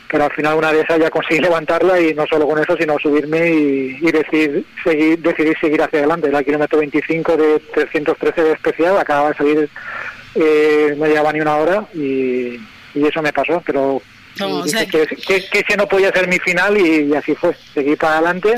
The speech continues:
Speaker 1: no sabía lo que tenía y acabé como pude, llegué destrozado al campamento por la noche, me ayudaron a bajar de la moto, a desvestirme, estuve cuatro o cinco horas tumbado en una hamaca,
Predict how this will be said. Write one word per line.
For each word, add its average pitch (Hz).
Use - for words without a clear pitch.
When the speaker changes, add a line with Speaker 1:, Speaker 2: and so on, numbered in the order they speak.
Speaker 1:
no 160
sabía 160
lo 160
que 156
tenía 160
y 151
acabé 147
como 156
pude, 185
llegué 151
destrozado 151
al 147
campamento 156
por 156
la 156
noche, 196
me 147
ayudaron 143
a 147
bajar 143
de 143
la 143
moto, 180
a 170
desvestirme, 170
estuve 147
cuatro 143
o -
cinco 147
horas 147
tumbado 147
en 151
una 156
hamaca, 180